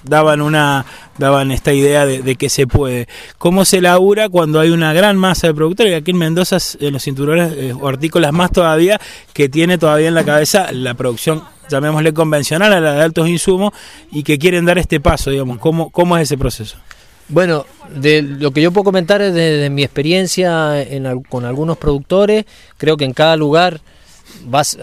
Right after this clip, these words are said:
Speaker 2: hay un, eh, miles de, de formas o primeros pasos que dar, pero en lo que a mí me, en lo que a mí respecta,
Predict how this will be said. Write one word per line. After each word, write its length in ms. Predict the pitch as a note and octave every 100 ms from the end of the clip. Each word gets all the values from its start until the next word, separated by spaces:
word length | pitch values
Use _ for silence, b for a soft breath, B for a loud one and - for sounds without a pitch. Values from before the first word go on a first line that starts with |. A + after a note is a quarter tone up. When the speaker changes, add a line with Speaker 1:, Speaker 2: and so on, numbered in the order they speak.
| -
Speaker 2:
hay 220 | B2+ D#3+
un, 180 | D#3+ C#3+ - -
eh, 280 | C#3 C#3 C3+
miles 480 | B2+ C#3+ F3+ F#3+ E3+
de, 80 | D#3+
de 340 | C#3+ C#3 B2+
formas 460 | - F3+ G3 F3+ F3
o 200 | C#3+ C3+
primeros 400 | B2+ C3+ E3 F3
pasos 360 | - F3+ - -
que 120 | D#3
dar, 260 | E3+ F#3 - b b b b b b -
pero 680 | D3 C#3+ C#3+ C#3 C#3 C#3 C#3
en 100 | D3+
lo 120 | D#3 D3
que 100 | D#3+
a 20 |
mí 160 | G3
me, 360 | G#3+ G#3 G3 F3+
en 340 | D#3+ D#3+ C#3+
lo 80 | C#3
que 80 | C3+
a 20 |
mí 120 | D#3+
respecta, 580 | F#3 F#3 G#3 G3+ A3 G#3